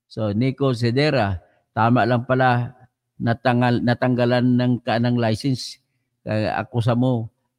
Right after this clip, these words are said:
puro na ang akusa-, may akusasyon niya, may, may, may ebidensya na yan. Ano, Nico Cedero, huwag ka na makinig sa akin kung magagalit ka. Hindi ko kailangan ng boto mo. Ay, Rodolfo, ga-, bakit mo depensan si Marcos at saka si Du-, Duterte? Sige nga.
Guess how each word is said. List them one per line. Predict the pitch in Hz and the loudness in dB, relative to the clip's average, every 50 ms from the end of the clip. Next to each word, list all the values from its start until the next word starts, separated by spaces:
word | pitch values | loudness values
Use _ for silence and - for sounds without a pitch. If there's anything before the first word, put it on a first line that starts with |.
| _ | _
puro | _ - 143 135 131 131 131 135 135 131 | _ 0 2 2 4 4 4 2 2 2
na | 135 135 131 131 123 120 | 2 0 0 0 0 0
ang | 135 131 131 - | 0 0 -2 -2
akusa-, | - 131 123 113 131 127 | -4 -6 -4 -4 -2 0
may | 123 135 143 | 2 2 2
akusasyon | - 120 - - 147 139 - 156 139 - - 151 147 139 139 | 2 0 -2 -4 -4 -2 0 0 0 0 0 0 0 2 2
niya, | 143 151 143 | 0 0 0
may, | 139 147 147 143 143 147 147 139 139 | 0 0 0 0 0 2 2 0 0
may, | 131 135 151 147 135 139 147 139 | 0 -2 -2 -2 -2 -4 -4 -4
may | 147 147 147 165 123 | -4 -4 -4 -4 -4
ebidensya | 110 135 123 139 135 143 135 - - 147 | -2 -2 0 0 2 2 2 0 0 -2
na | 143 | 0
yan. | 139 143 165 185 185 | 0 0 0 -2 -2
Ano, | 180 180 190 | -4 -4 -4
Nico | 196 190 185 175 165 - 170 | -2 -2 -2 -4 -4 -4 -6
Cedero, | - 175 170 170 175 175 180 185 185 180 - _ _ _ _ _ _ | -6 -4 -4 -2 -2 -2 -2 -4 -4 -6 -8 _ _ _ _ _ _
huwag | 160 165 165 185 | -4 -2 0 2
ka | 190 | 2
na | 208 214 | 4 4
makinig | 208 202 202 214 220 202 | 4 4 4 0 0 0
sa | 180 - 214 202 196 | 0 2 2 2 2
akin | 208 220 208 | 0 -4 -6
kung | 208 220 | -4 -4
magagalit | 208 202 190 202 190 190 185 185 185 185 - _ - | -4 -2 -4 -4 0 0 0 0 0 -2 -4 _ -6
ka. | 214 202 208 196 - _ _ _ _ _ _ | -4 -4 -4 -8 -12 _ _ _ _ _ _
Hindi | - 156 151 165 - | -6 -4 -4 -2 -2
ko | 190 190 - | -4 -4 -2
kailangan | 202 202 190 196 190 180 190 190 | -2 0 0 0 0 0 0 0
ng | 185 | 0
boto | 175 175 175 175 175 - 185 | 2 2 2 2 2 0 -4
mo. | 180 185 185 175 160 - _ _ _ _ _ _ _ _ _ _ _ _ _ _ _ - | -2 -2 -4 -6 -6 -10 _ _ _ _ _ _ _ _ _ _ _ _ _ _ _ -10
Ay, | 113 127 131 131 131 123 120 131 - - | -8 -4 -2 -2 -2 -2 -2 -6 -8 -8
Rodolfo, | 110 127 131 131 139 139 135 - - - - 110 131 | -6 -4 0 0 0 0 -2 -4 -10 -12 -10 -4 0
ga-, | 151 165 156 | 2 2 2
bakit | 139 147 151 151 180 165 | 2 0 0 2 0 0
mo | 170 170 | 0 0
depensan | 160 165 - 170 156 135 139 160 147 | 0 -2 -2 -2 -2 0 0 0 0
si | 139 160 | 0 0
Marcos | 156 151 143 139 - 143 123 110 - - | 0 0 0 -2 -2 -2 -2 -2 -2 -6
at | 120 | -8
saka | - 135 123 139 135 | -6 -6 -6 -4 -4
si | - 143 135 | -4 -4 -2
Du-, | 135 135 131 | -2 -2 -2
Duterte? | 123 123 123 120 139 131 117 - - 107 | -4 -6 -6 -6 -6 -6 -6 -6 -8 -10
Sige | 90 - 135 156 175 | -8 -8 -8 -6 -2
nga. | 233 285 269 - | -2 -2 -2 -4